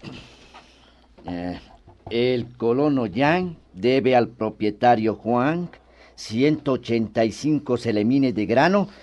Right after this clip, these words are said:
y veinticinco yuanes cincuenta centavos. Por ser demasiado pobre para poder pagar, desea vender a su hija Sier al propietario y cancelar así la deuda, ¿eh?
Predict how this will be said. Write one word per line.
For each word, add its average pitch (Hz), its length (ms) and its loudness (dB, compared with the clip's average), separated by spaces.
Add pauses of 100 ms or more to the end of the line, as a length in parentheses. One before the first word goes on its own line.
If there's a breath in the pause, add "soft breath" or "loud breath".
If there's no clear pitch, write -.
(140 loud breath)
y 127 140 2
veinticinco 127 800 0
yuanes 151 460 2
cincuenta 135 520 0
centavos. 135 640 2 (520 soft breath)
Por 110 160 2
ser 135 340 0
demasiado 131 680 4
pobre 110 380 4
para 104 320 2
poder 107 340 0
pagar, 147 460 4 (240 soft breath)
desea 151 480 4
vender 127 480 2
a 117 100 6
su 107 220 -8
hija 117 260 0
Sier 180 460 4
al 123 180 4
propietario 160 800 4 (340 soft breath)
y 147 280 4
cancelar 147 560 6
así 135 240 2
la 156 160 8
deuda, 107 340 4
¿eh? 135 100 -6